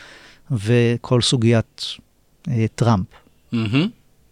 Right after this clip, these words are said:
Speaker 1: יש רגולציה. הטכנולוגיה לא יכולה להתקיים בלעדיה, תוך התעלמות ממנה. היא יכולה להשפיע, אבל לא יכולה להתעלם.
Speaker 2: אז, אז בעמד-, ב-, בוויכוח הזה בין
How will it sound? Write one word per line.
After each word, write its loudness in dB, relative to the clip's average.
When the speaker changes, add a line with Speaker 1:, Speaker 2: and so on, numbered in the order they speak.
Speaker 1:
יש 2
רגולציה. -6
הטכנולוגיה 0
לא 2
יכולה 0
להתקיים -2
בלעדיה, 0
תוך -2
התעלמות 0
ממנה. -2
היא -2
יכולה -4
להשפיע, 0
אבל 0
לא 0
יכולה -2
להתעלם. -4
Speaker 2:
אז, -6
אז -4
בעמד-, -4
ב-, 0
בוויכוח 0
הזה -10
בין -6